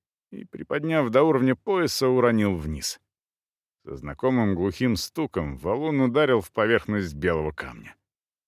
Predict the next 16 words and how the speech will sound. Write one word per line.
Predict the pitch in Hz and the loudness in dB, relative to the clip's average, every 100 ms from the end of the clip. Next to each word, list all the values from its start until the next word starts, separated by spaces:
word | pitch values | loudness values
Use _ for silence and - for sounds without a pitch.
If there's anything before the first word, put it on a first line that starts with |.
| _ | _
Инте | 135 143 151 127 | -4 -2 0 0
подкатил | 123 - 135 - 139 | 0 0 0 2 4
его | 131 127 | 4 4
в | - | 0
сторону | - 196 131 101 104 | -2 2 4 4 2
и | 107 | 0
пальцем | - 170 143 - 101 | -2 -2 -2 0 -2
смахнул | - 123 - 123 | 0 -2 0 -2
щепотку | 101 110 - 135 - 104 | -2 -6 -2 -4 -2 -4
белой | 90 85 82 | 0 0 -2
пыли. | 78 - 65 - _ _ _ _ _ _ _ _ _ | -6 -12 -16 -18 _ _ _ _ _ _ _ _ _
Так | - - 107 92 | -6 -2 0 0
действует | 110 120 - 98 117 113 | 0 0 -2 0 0 2
молот. | 117 127 78 - _ _ _ _ _ _ _ | 0 2 0 -6 _ _ _ _ _ _ _
Ударил | 190 175 160 123 117 | -4 2 6 6 6
раз, | 123 202 190 - | 4 2 -2 -8